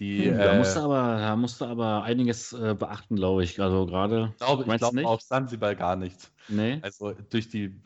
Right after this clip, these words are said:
Speaker 1: beste Freundin von meiner Mama, die da hier ihr Bungalowdorf da gegründet hat, äh, die hat bis die, heute hat die weder irgendwelche Permits noch irgendwelche Ausschanklizenzen oder was weiß ich. Die gibt's in, in Nungwi, so heißt dieses Dorf, was da ist.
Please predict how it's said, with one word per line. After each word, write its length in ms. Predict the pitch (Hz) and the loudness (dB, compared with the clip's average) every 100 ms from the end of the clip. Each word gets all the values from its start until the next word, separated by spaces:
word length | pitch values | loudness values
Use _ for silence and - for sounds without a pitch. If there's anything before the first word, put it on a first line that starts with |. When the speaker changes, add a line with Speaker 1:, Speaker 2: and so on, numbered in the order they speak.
| _ | _
Speaker 1:
beste 300 | - 110 - | -2 -2 -2
Freundin 340 | 92 107 117 113 | -2 2 2 0
von 140 | 110 | -4
meiner 180 | 95 92 | -2 0
Mama, 260 | 98 117 | 0 0
die 140 | 104 95 | 0 0
da 220 | 98 98 | 2 2
hier 320 | 95 104 98 | 0 -2 -2
ihr 300 | 92 98 95 | 0 0 0
Bungalowdorf 760 | 95 104 135 117 98 98 98 - | 0 0 2 4 2 2 0 2
da 100 | 95 | -2
gegründet 520 | 95 92 95 95 - | -2 -6 -4 -4 -2
hat, 240 | 110 - - - - - | -4 -4 -20 -20 -20 -8
äh, 240 | 98 98 98 | 2 4 4
die 160 | 98 | 0
hat 160 | 104 104 | -6 -6
bis 180 | 104 - | -8 -8
die, 100 | 98 | -2
heute 540 | 107 123 131 120 113 | 2 2 2 0 2
hat 160 | 110 110 | -2 -4
die 140 | 98 | -6
weder 320 | 107 123 120 | -2 0 2
irgendwelche 460 | 104 117 117 107 110 | 2 0 0 -4 -6
Permits 760 | - 107 113 131 127 127 - 107 | -4 0 0 0 -2 -4 -12 -4
noch 260 | 101 98 98 | -2 -2 2
irgendwelche 1080 | 117 123 113 113 - 104 104 107 107 101 101 - - _ | 2 4 0 -4 -2 -2 0 0 2 2 0 -10 -20 _
Ausschanklizenzen 960 | - 131 - 127 123 123 - 123 131 - | 0 2 2 -2 -2 -6 -4 -4 -4 -4
oder 160 | 107 101 | -4 -2
was 200 | 120 - | -4 -4
weiß 180 | 113 117 | -4 -2
ich. 280 | 143 - - - - - _ - | -6 -6 -20 -20 -20 -20 _ -14
Die 80 | 104 | 2
gibt's 380 | 127 127 - - | 2 2 -8 -8
in, 420 | 113 107 101 101 | -2 0 0 -2
in 180 | 104 107 | -2 -2
Nungwi, 420 | 110 143 147 151 | 0 0 2 0
so 160 | 139 107 | 0 0
heißt 240 | 107 123 - | 0 0 -4
dieses 260 | 131 127 | -6 -6
Dorf, 360 | - 120 139 - | 0 0 0 -4
was 160 | 113 | -6
da 120 | - 107 | -2 0
ist. 380 | 113 127 - | 0 -4 -8